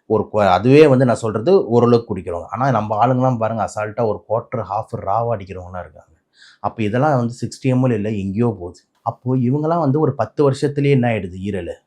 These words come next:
போயிருது. அப்போ நீங்க ஒரு லார்ஜ் ஒரு தேர்ட்டி, ஃபார்ட்டி இயர்ஸ்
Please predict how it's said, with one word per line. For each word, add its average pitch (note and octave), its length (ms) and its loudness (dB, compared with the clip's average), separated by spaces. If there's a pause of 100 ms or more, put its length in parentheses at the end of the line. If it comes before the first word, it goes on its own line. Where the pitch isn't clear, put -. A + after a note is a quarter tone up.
(160)
போயிருது. E2 320 -16 (480)
அப்போ C#3 640 4 (100)
நீங்க B2+ 240 2
ஒரு A2+ 140 2
லார்ஜ் C#3 520 4
ஒரு D3 220 2
தேர்ட்டி, B2+ 300 2
ஃபார்ட்டி A#2+ 260 0
இயர்ஸ் B2 380 4